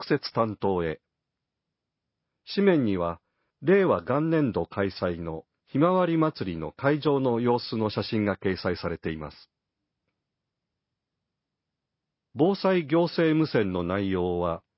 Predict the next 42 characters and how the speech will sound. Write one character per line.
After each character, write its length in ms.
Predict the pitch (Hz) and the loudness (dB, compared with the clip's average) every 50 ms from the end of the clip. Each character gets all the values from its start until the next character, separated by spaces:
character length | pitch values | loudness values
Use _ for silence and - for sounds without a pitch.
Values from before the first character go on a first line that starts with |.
| _ _ _ _ | _ _ _ _
音 220 | - 170 196 190 160 | 2 2 2 2 0
声 320 | - - 107 92 90 87 | -2 -2 -2 -2 -2 -2
自 220 | 80 85 110 117 | -6 -6 -8 0
動 220 | 123 180 180 175 170 - 165 156 | 2 2 2 2 2 2 2 2
応 80 | 156 151 | 2 0
答 200 | - 156 147 143 | 0 0 -2 -2
サ 240 | - - 135 117 101 | 0 0 -2 -2 -2
ー 20 | 78 | -4
ビ 100 | 80 78 | -8 -12
ス、 320 | - - - 80 78 - _ _ _ _ _ _ _ _ _ _ _ _ | -14 -12 -12 -12 -12 -12 _ _ _ _ _ _ _ _ _ _ _ _
フ 180 | _ - - 147 | _ -6 0 2
リ 240 | 170 190 190 180 | 2 2 2 2
ー 20 | 151 | 2
ダ 120 | 175 165 | 0 0
イ 120 | 156 131 101 | 0 0 -2
ヤ 120 | 87 82 | -2 -4
ル 200 | - 73 69 - _ _ _ _ _ _ _ | -4 -8 -12 -12 _ _ _ _ _ _ _
零 260 | 123 147 170 185 190 | 0 2 4 4 2
一 260 | 185 180 - - - 95 | 2 0 -4 -6 -4 -2
二 280 | 101 110 113 110 107 | 0 0 2 0 2
零 360 | 98 104 92 85 78 73 - _ _ _ _ _ _ _ _ | 0 0 0 0 -2 -6 -10 _ _ _ _ _ _ _ _
六 280 | - 131 131 - - 190 | 0 0 0 2 0 2
七 280 | 180 185 175 156 113 104 | 2 2 2 2 0 -2
三 360 | - - 90 85 78 73 - _ _ _ _ _ | -2 -4 -4 -4 -4 -8 -14 _ _ _ _ _
六 280 | 110 127 135 - 190 185 | -2 -2 0 2 2 2
七 260 | 185 180 156 123 95 | 4 4 2 2 0
九 340 | - - - 131 101 87 80 | -2 -4 -2 0 0 0 -2
で 140 | 90 82 | -4 -4
確 260 | - - 85 - - 98 | -4 -6 -8 -4 -2 -2
認 160 | 95 87 85 | -2 -2 -2
で 120 | 78 85 - | -4 -6 -8
き 100 | - 82 | -8 -10
ま 120 | 78 76 | -12 -12
す。 160 | - - _ _ _ _ _ _ _ _ _ _ _ _ _ _ _ _ _ _ _ _ _ _ _ _ | -12 -18 _ _ _ _ _ _ _ _ _ _ _ _ _ _ _ _ _ _ _ _ _ _ _ _
担 240 | - 147 175 185 170 - | 2 2 2 2 2 0
当 240 | - 165 160 156 147 | 0 2 2 4 2
は、 300 | 143 139 127 113 110 - _ _ _ _ _ _ _ | 2 2 2 0 -2 -4 _ _ _ _ _ _ _
危 140 | - 208 180 | -6 -6 -4
機 140 | - 104 - | -4 -8 -2
管 260 | - 110 113 104 98 | 0 2 2 2 2
理 140 | 92 87 - | -2 -4 -4
課。 260 | - 87 82 82 | -2 -2 -2 -2